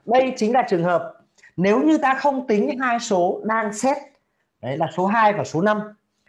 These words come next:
Đấy, đây không phải là hai cái cây thì chúng ta có hai, à, các cây ở đây là trường hợp là không trồng hai đầu. Không trồng hai đầu.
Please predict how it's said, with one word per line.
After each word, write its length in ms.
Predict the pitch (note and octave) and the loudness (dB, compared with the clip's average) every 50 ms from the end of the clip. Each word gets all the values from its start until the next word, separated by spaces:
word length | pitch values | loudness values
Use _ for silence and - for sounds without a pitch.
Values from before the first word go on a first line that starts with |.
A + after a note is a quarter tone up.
| _ _ _ _ _ _ _ _ - | _ _ _ _ _ _ _ _ -16
Đấy, 140 | G2 G2 - | -14 -12 -4
đây 160 | - D3+ E3 - - | 0 0 0 2 0
không 180 | A3 B3 G#3 | -2 -2 -2
phải 120 | G3 D#3+ B2+ | 0 0 0
là 180 | B2+ C3 B2+ B2+ | 0 0 0 -2
hai 100 | E3+ F3 F3 | -2 -4 -4
cái 100 | F3+ F3 - | -6 -8 -2
cây 300 | - A3 A3 G3+ G#3 G3+ - - - _ _ _ _ _ - | -2 0 2 2 0 -2 -6 -10 -16 _ _ _ _ _ -6
thì 400 | - D#3 D#3+ E3 E3 D#3 D3 - | -2 0 2 2 2 2 0 0
chúng 160 | - D3+ E3+ E3 | -2 -4 -2 0
ta 320 | G3 F#3+ F#3 F3+ E3+ F3 | 0 2 2 2 0 -2
có 340 | - D3+ D3 D3 D3+ D3 - - _ _ _ _ _ _ _ _ _ _ - | -2 -2 0 -2 -2 -4 -8 -18 _ _ _ _ _ _ _ _ _ _ -4
hai, 260 | - A3 G#3+ G#3+ G#3 | 0 2 2 2 2
à, 180 | E3 - D#3 D3+ | 0 0 -2 -2
các 120 | - G#3+ A3 A3+ - | -2 -4 -4 -2 0
cây 260 | A#3 A#3 A3 A3+ G#3 | 2 2 2 2 2
ở 280 | D#3 B2 A#2 A2+ G#2+ F#2 | 0 0 -2 -2 -2 -2
đây 160 | C#3 E3+ F3+ | -2 0 0
là 60 | E3+ D#3 | 0 0
trường 160 | - E3 C#3+ | 0 0 0
hợp 320 | D#3 D#3 D3+ D#3 - - - - | 2 0 0 -2 -6 -14 -12 -6
là 520 | C3+ C#3 C#3+ C#3+ D3+ E3 E3+ E3 - - - _ _ | -4 -2 0 0 0 0 -2 -4 -6 -14 -20 _ _
không 560 | - - A#3+ A#3+ A3+ A3+ A3+ A3 G#3+ G#3 G#3+ | -6 -2 0 0 2 2 2 0 0 -2 -2
trồng 300 | - F3+ D#3 D3 D3 B2+ | -2 -2 0 0 -2 -4
hai 220 | A2+ A#2+ D#3+ E3 D#3 | -4 -4 -2 -2 0
đầu. 220 | D3+ C#3+ C3+ A2 - - _ _ _ _ _ _ _ _ _ _ _ _ _ _ _ _ _ _ _ _ - | 0 -2 -2 -4 -8 -12 _ _ _ _ _ _ _ _ _ _ _ _ _ _ _ _ _ _ _ _ -4
Không 360 | D3+ D#3 D#3+ E3 E3 E3 D#3 D3+ - - | -2 -2 0 0 0 -2 -2 -4 -10 -6
trồng 360 | - C3+ B2+ A#2+ A2+ G#2+ A2+ | -4 -2 -2 -2 -4 -4 -6
hai 100 | B2 B2 | -4 -4
đầu. 220 | B2 A#2+ A2 G#2 | -2 -4 -4 -6